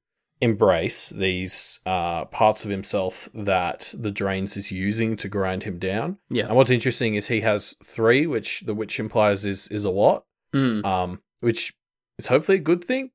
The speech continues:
Speaker 1: I don't know.
Speaker 2: Mm.
Speaker 1: Um, <laughs> it could be a bad thing. This is Blake. Um,
Speaker 2: <laughs>
Speaker 1: but, y-, yeah, and, and, like, of course, you know, there's sort of, for him, there's a past, present, and future, uh, set that he's being attacked with. It's kind of, you know,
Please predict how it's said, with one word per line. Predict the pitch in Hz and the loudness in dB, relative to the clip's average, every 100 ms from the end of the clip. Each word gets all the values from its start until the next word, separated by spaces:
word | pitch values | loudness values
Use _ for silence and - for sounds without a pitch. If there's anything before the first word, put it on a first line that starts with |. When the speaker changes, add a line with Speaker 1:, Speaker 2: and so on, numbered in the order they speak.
| _ | _
Speaker 1:
I | 127 | 0
don't | 123 | 2
know. | 131 165 107 | 4 2 2
Speaker 2:
Mm. | 107 | 0
Speaker 1:
Um, | 117 110 107 - | 0 2 -2 -4
<laughs> | |
it | 113 - _ _ _ - - | -6 -8 _ _ _ -16 -6
could | 117 | 0
be | 110 | 2
a | |
bad | 104 120 123 | 4 4 4
thing. | 147 127 | -2 -4
This | - | -6
is | 110 | -6
Blake. | 113 120 143 - | 2 2 2 -4
Um, | 113 110 104 101 | -2 0 0 -2
Speaker 2:
<laughs> | - 226 - 202 - 175 196 - _ - - - - _ _ _ - | 4 6 6 4 4 0 -2 -4 _ -20 -14 -14 -14 _ _ _ 0
Speaker 1:
but, | 127 127 117 - | 6 8 8 0
y-, | - 156 147 180 185 | -12 -16 -16 -10 2
yeah, | 160 151 | 6 8
and, | 127 143 | 6 2
and, | 139 123 | 2 4
like, | 117 117 | 4 2
of | 135 | 4
course, | 151 123 - - | 8 8 6 -2
you | 131 120 | -2 2
know, | 107 | 2
there's | 104 120 117 | 2 2 4
sort | - 127 | 4 4
of, | 110 | 2
for | - - 139 | -2 2 4
him, | 147 151 117 107 | 6 4 2 2
there's | 104 107 | 2 0
a | |
past, | - 113 110 - - | 2 4 4 0 -2
present, | - 113 113 107 | 4 4 4 -2
and | - 101 | -6 -8
future, | - 117 - 139 135 - _ _ _ - | -4 -4 0 2 2 -4 _ _ _ 4
uh, | 117 113 110 - | 6 8 6 4
set | - - 135 - _ | -2 2 2 2 _
that | - 107 | 0 0
he's | 107 104 | 2 0
being | 107 101 98 98 | 0 0 0 -4
attacked | - 113 110 | 0 2 2
with. | 135 123 | 0 -2
It's | 104 | -4
kind | - 107 | -2 0
of, | 101 | 2
you | 104 | 0
know, | 101 101 | 0 0